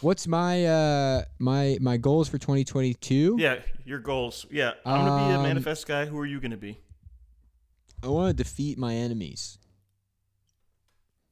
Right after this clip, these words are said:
Speaker 2: Hmm. I feel like we could have a field day with that. That's another
Speaker 1: Real
Speaker 2: thirty
Speaker 1: and
Speaker 2: minutes right there.
Speaker 1: perceived.
Speaker 2: Yeah.
Speaker 1: Mainly perceived.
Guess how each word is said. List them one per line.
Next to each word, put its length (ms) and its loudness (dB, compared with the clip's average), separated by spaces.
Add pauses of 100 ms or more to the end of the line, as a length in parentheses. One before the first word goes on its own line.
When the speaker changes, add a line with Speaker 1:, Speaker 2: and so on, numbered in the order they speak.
(180)
Speaker 2:
Hmm. 220 -6 (1500)
I 80 0
feel 140 2
like 80 -4
we 80 -4
could 60 -4
have 100 -2
a 40 -10
field 300 -4
day 100 -2
with 140 -6
that. 240 -2
That's 180 -8
another 180 4
Speaker 1:
Real 220 4
Speaker 2:
thirty 140 0
Speaker 1:
and 80 0
Speaker 2:
minutes 240 2
right 140 2
there. 140 -4
Speaker 1:
perceived. 540 -4 (1120)
Speaker 2:
Yeah. 240 -6 (840)
Speaker 1:
Mainly 380 0
perceived. 800 -6